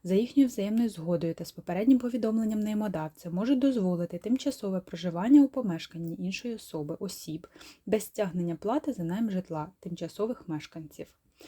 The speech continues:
Тимчасові мешканці не мають самостійного права володіння та користування житлом. Тимчасові мешканці повинні звільнити житло після спливу погодженого з ними строку проживання або не пізніше семи днів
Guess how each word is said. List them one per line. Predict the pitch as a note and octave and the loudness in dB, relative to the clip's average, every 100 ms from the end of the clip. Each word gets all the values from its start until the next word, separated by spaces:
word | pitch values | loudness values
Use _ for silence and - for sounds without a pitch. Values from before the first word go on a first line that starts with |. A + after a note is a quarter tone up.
| - _ | -20 _
Тимчасові | - G#3+ C4+ B3+ A3 F3+ | -8 -4 -2 0 -2 0
мешканці | E3 D3+ - B3+ A#3+ C4 | 0 -2 -2 -4 0 4
не | B3+ | 6
мають | A3+ E3 D#3+ | 6 4 0
самостійного | - F3 E3+ - F3 E3 D#3 | -4 -6 -6 -6 -4 -4 -6
права | - F3 A#3 | -6 -2 0
володіння | C4 A3+ F3+ D#3+ G3+ A#3+ | 0 0 -2 -2 -2 -2
та | F3+ | -4
користування | E3 D#3+ - D3+ D#3+ F#3+ F#3 | -10 -12 -10 -8 -4 -2 -2
житлом. | F3 - D3+ D3 D3+ _ _ - - - | -6 -8 -10 -10 -12 _ _ -20 -20 -2
Тимчасові | B3 C#4+ D4 D4 C#4 | 2 2 2 2 4
мешканці | B3+ E3+ - - G3+ C4 | 4 4 -2 -8 -8 -8
повинні | - F#3+ G3 F#3+ | -4 -2 0 0
звільнити | G3 A#3 G3+ F3 E3+ - G#3 _ _ _ | 0 0 2 0 -2 -8 -16 _ _ _
житло | - B3+ C4 B3 B3 - - - _ _ | -2 -2 0 -6 -6 -10 -20 -20 _ _
після | C#4 C#4+ D4+ | -2 0 -4
спливу | - - G3+ G3 B3+ | -6 0 2 2 0
погодженого | - E3 G#3 A3+ A3+ F#3 | -4 -2 -2 0 0 2
з | E3+ | 2
ними | F3 E3 | 2 0
строку | - - F#3+ - | -4 -6 -6 -6
проживання | - E3+ D#3+ D#3+ E3 B3+ A#3+ | -8 -6 -6 -4 0 2 2
або | F3+ | 0
не | E3 | -2
пізніше | D3+ E3 F#3+ A#3 C4 | -4 -2 -2 -2 -6
семи | - F#3+ F3 | -2 0 0
днів | D#3 E3+ G3 | 0 0 0